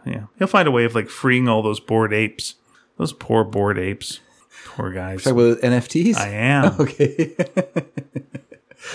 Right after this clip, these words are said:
Speaker 2: Um, actually, that remi-, well,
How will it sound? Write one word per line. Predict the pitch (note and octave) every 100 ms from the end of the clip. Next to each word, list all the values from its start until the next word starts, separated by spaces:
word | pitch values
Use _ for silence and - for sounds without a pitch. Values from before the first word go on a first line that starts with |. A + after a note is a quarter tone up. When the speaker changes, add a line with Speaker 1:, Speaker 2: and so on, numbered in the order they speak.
| - - - A#2+ -
Speaker 2:
Um, | C#3 C#3+ C#3+ C#3+ C#3+ - - _ _
actually, | - E3+ E3
that | C#3+
remi-, | A#2 A#2+ C#3+
well, | A2+ G2 E2+